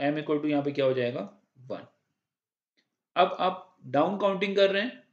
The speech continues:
so M equal to one, और अगर पहली बिट क्या है आपकी? ज़ीरो ज़ीरो ज़ीरो, तो next क्या आएगा?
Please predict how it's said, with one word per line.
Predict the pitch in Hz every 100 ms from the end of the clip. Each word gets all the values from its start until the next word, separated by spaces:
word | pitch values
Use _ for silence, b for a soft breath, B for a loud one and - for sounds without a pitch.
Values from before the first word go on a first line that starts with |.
| _ _ _ _ _ _ -
so | - 156
M | 160 175
equal | 185 180
to | 196 156
one, | 180 240 269 - _ _ _ _ _ -
और | 127 123 -
अगर | 131 147 151
पहली | 143 160
बिट | 160 160
क्या | 170 160
है | 156
आपकी? | 165 151
ज़ीरो | 143 160
ज़ीरो | 160 165 160
ज़ीरो, | 156 170 220
तो | - 131
next | 143 156 -
क्या | 175
आएगा? | 165 160